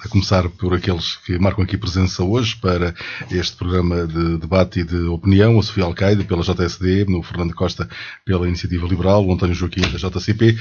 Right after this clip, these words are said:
e o André Patrão da Juventude Socialista. E um bom Natal, claro, para aqueles que nos escutam e para aqueles que nos veem através da rede social, eh, Facebook. Um bom Natal e também um bom ano, sempre com a expectativa que dois mil e vinte e três, eh,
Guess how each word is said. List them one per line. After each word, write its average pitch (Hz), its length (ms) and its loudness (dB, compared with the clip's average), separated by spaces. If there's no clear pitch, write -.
e 107 80 2
o 98 80 4
André 90 240 2
Patrão 90 440 0
da 87 120 0
Juventude 87 500 -2
Socialista. 87 540 -2
E 107 40 6
um 113 60 8
bom 110 80 6
Natal, 117 300 4
claro, 117 180 2
para 104 120 0
aqueles 92 280 -2
que - 80 -2
nos 95 140 2
escutam 117 320 0
e - 20 4
para 95 140 2
aqueles 87 340 -4
que 117 60 2
nos 104 100 8
veem 92 200 4
através 85 440 -2
da 90 200 0
rede 87 280 -2
social, 85 560 0
eh, 78 140 -4
Facebook. 90 500 -4
Um 85 60 0
bom 87 80 0
Natal 85 320 -2
e 87 60 -2
também 87 340 -2
um 104 320 4
bom 101 220 6
ano, 113 180 6
sempre 113 320 4
com - 120 -6
a - 20 0
expectativa 92 640 0
que 107 460 4
dois 90 260 2
mil 87 220 0
e - 20 0
vinte 87 200 -2
e 90 60 -2
três, 92 360 0
eh, 87 640 -2